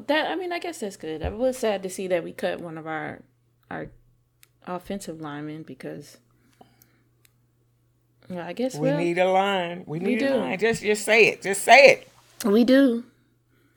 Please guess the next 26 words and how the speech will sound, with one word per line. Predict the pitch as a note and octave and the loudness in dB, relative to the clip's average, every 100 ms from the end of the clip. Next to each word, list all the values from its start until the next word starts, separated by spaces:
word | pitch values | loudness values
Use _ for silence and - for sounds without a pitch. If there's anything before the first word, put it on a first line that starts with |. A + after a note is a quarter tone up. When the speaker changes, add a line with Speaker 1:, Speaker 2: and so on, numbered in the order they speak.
| _ _ | _ _
Speaker 1:
So | - E3 | -4 -2
Speaker 2:
Just | F3 | -2
Speaker 1:
I'm | |
Speaker 2:
say | G3+ | -2
Speaker 1:
just | F3 | 0
Speaker 2:
it. | F3+ | 0
Speaker 1:
gonna, | A3+ A3 | 0 0
us-, | G3+ A#3 - - - | -2 -4 -8 -8 -4
us-, | G#3 - | -4 -6
unfortunately, | - F#3 G3 A3 A3+ - G#3+ G#3+ | -8 -8 -8 -6 -6 -6 -8 -6
I'm | G#3 | -6
gonna | G#3 G#3 G#3 | -6 -6 -6
assume | G#3 A3 G#3 | -6 -4 -4
you | G#3 G#3 | -4 -6
weren't, | G#3 G3+ - - | -8 -10 -14 -18
you | - - G#3 | -16 -12 -12
weren't | G3+ G3 | -12 -10
doing | F#3+ F#3+ F#3 | -10 -10 -10
what | F3+ - | -14 -14
you | E3+ | -16
were | D#3+ | -16
supposed | - D3+ D#3 - - - | -16 -14 -16 -16 -20 -18
to | - | -18
do. | - - - _ _ _ _ - A#2 B2 | -18 -20 -20 _ _ _ _ -20 -18 -18
Speaker 2:
Okay. | - - - - _ _ _ _ _ _ F#3 | -20 -20 -20 -20 _ _ _ _ _ _ 10
Speaker 1:
Um, | C4 C4+ B3 A#3+ A#3+ A#3+ B3 A#3+ | 10 10 6 4 0 -2 -4 -8